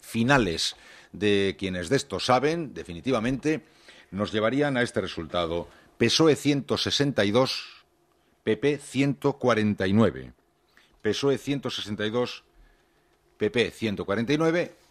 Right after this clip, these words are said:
Esta es la estimación que damos aquí en la cadena ser cuando falta un quince por ciento de voto escrutado. Pero parece que el Partido Socialista ya puede decirse,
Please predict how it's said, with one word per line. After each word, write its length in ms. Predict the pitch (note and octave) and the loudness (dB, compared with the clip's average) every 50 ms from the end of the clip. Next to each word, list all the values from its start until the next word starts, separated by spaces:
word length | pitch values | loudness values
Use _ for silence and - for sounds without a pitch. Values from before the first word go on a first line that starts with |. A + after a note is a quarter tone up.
| _ _ | _ _
Esta 280 | - A2 - - A#2+ A#2+ | -8 -8 -4 -2 -2 -2
es 80 | G2+ | 0
la 80 | A2 A2 | 0 0
estimación 580 | G#2 - - A2+ A2 G#2+ - - C3+ C#3 C#3 C3 | -2 -2 -2 -2 0 -2 0 0 0 0 0 0
que 200 | - - A#2+ A2+ | 0 0 0 2
damos 560 | A#2+ D3 D3 C#3+ C#3+ C#3+ C#3 - - - - _ - - - - | 4 4 2 2 0 -4 -6 -8 -10 -14 -14 _ -12 -12 -12 -12
aquí 260 | - - - B2+ B2+ | -14 -10 -6 -6 -4
en 140 | A2+ G#2+ G2 | -4 -4 -6
la 100 | F#2+ F#2+ | -8 -8
cadena 260 | G#2 G#2+ A2+ A#2+ A2+ | -6 -6 -4 -4 -4
ser 280 | - - B2+ B2 A2+ - - - - - - | -2 -2 -2 -2 -2 -4 -10 -18 -20 -20 -6
cuando 240 | - G#2 G#2 G2+ F#2 | -2 0 0 0 2
falta 200 | - B2 A2+ A#2 | 0 0 2 2
un 80 | A2+ G#2 | 0 0
quince 180 | A#2 A2+ G2 | 0 -2 -2
por 160 | - - F#2 F2+ | -2 -2 -2 0
ciento 260 | - A2+ A2 F#2+ G#2 | 0 0 2 2 2
de 60 | G2 | 2
voto 400 | F2 G2+ G#2 - - G2 G2 F2+ - - - - - | 2 0 -2 0 0 0 -2 -2 -4 -10 -20 -14 -10
escrutado. 540 | - F2 - - F2 D2 C#2+ C#2+ C#2 C#2 - - _ _ _ | -10 -8 -6 -6 -6 -4 -4 -4 -4 -6 -8 -12 _ _ _
Pero 440 | - A#2+ A#2+ A#2+ A#2 A#2 A#2 G#2 - _ _ _ _ _ _ _ _ _ _ _ _ - | 0 2 4 4 4 4 4 2 -4 _ _ _ _ _ _ _ _ _ _ _ _ 0
parece 380 | A#2 B2+ D3+ C#3+ - D3+ C#3+ | 4 4 4 4 2 -2 -2
que 80 | - A#2 | -2 -4
el 40 | G2+ | -4
Partido 280 | G#2+ G2 F#2+ A2 G#2+ | -4 -6 -6 -6 -6
Socialista 480 | - F#2+ F2 F2+ F2+ F2+ - - F#2 F2+ | -6 -8 -8 -10 -10 -10 -8 -6 -6 -4
ya 280 | F#2 A#2 C3 B2 - - _ _ _ _ _ _ _ _ _ | 0 0 0 0 -2 -8 _ _ _ _ _ _ _ _ _
puede 260 | - C3 A#2 G2 F2 | 0 0 0 0 -2
decirse, 540 | E2 - - C#3 B2 - C#3+ D3 D3+ B2+ | -4 -4 -4 -4 -2 -2 -2 -2 -4 -6